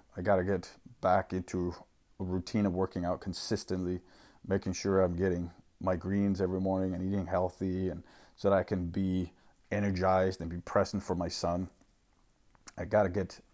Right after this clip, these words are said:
into the routine again now that it's a different s-, s-, setup with him, to do my twenty-minute meditation so I can calm my mind and get creative and be in this space of presence of being with him and with my clients, right? So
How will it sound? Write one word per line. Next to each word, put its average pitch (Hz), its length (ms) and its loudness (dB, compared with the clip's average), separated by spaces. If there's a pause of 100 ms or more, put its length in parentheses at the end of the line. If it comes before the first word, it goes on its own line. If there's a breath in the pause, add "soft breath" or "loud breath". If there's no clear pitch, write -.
(100)
into 92 240 -4
the 92 80 -2
routine 98 400 0
again 92 480 0
now 95 260 4
that 92 160 -2
it's 87 160 -4
a 92 60 -4
different 92 340 -2
s-, - 240 -10
s-, - 280 -12
setup 90 360 2
with 90 140 -4
him, 95 260 2 (560 loud breath)
to 90 640 2
do 101 120 4
my 98 140 4
twenty-minute 98 480 2
meditation 95 680 -2
so 92 140 -2
I 87 80 2
can 82 160 -6
calm 98 320 0
my 95 140 0
mind 92 500 -2
and 87 200 -8
get 92 200 -2
creative 92 640 -2 (320 loud breath)
and 90 180 -2
be 98 120 2
in 90 80 0
this 87 140 -2
space - 440 -2
of 85 140 -8
presence 90 460 -2
of - 320 -6 (580)
being 101 200 0
with 85 200 -4
him - 360 -2 (520 soft breath)
and 104 340 2
with 98 160 -4
my 82 80 -2
clients, - 460 -4
right? - 200 -4
So 87 200 -2